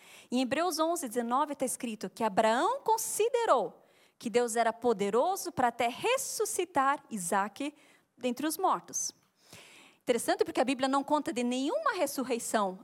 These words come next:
antes de Abraão. Provavelmente ele nunca viu ou ouviu de alguém que havia ressuscitado. De onde é a ideia? Como é que passa pela ideia de um homem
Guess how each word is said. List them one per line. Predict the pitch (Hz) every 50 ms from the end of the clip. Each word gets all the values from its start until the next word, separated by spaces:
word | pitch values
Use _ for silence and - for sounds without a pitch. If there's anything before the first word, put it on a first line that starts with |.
| -
antes | 285 277 262 240 - - 190 - - - - - _ -
de | - 220
Abraão. | 208 208 214 202 190 170 151 - - _ _ _ _ _ _ _
Provavelmente | - 247 254 254 262 277 269 -
ele | 254 233
nunca | 254 294 415 - 453 320
viu | 285 226 214 302 403 403 233 175 202 -
ou | - 220 214
ouviu | 214 214 226 202 294 392 381 381 415 392 - - _
de | - 359
alguém | 370 277 220 220
que | - 277
havia | 277 254 247 254 262
ressuscitado. | 269 302 285 - 285 - - 453 - 539 494 370 240 185 175 - - _ _ _ _ _ _ _ _ _ _ _ _ _ _
De | - -
onde | 277 311 415 427 392
é | 381
a | 381
ideia? | 349 226 208 269 262 254 208 165 156 - 202 - _ _ _ _
Como | - - 330
é | 392
que | - -
passa | 294 - - 349 392 440 - - 453
pela | - 349 339 349
ideia | 320 247 247 233 226
de | 214 269
um | 320 294 240
homem | 226 233 277 339 392 571